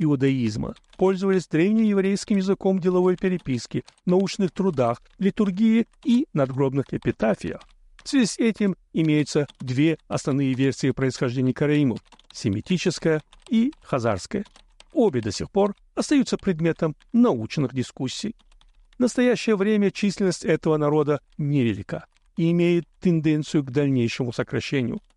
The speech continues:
Если в тысяча девятьсот тринадцатом году в Российской империи проживало порядка восьми-девяти тысяч крымских караимов, то, согласно переписи населения Украины в две тысячи первом году, их уже оставалось всего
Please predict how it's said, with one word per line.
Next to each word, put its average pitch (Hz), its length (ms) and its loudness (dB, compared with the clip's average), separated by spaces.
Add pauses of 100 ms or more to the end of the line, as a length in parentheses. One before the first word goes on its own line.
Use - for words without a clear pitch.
(140)
Если 285 260 2
в - 60 -2
тысяча 180 400 0
девятьсот 151 380 0
тринадцатом 123 640 -2
году 120 180 -4
в 131 60 -4
Российской 180 460 0
империи 190 320 0
проживало 175 500 0
порядка 185 500 0 (240)
восьми-девяти 160 1000 -2
тысяч - 380 -4
крымских 135 440 0
караимов, 202 580 2 (420)
то, 127 100 -4
согласно 170 440 -2
переписи 220 460 0
населения 180 380 2
Украины 175 420 0
в 143 40 -6
две 123 160 -2
тысячи 202 500 0
первом 123 340 -2
году, 113 280 -4 (200)
их 349 200 0
уже 160 180 2
оставалось 151 540 0 (100)
всего 180 520 0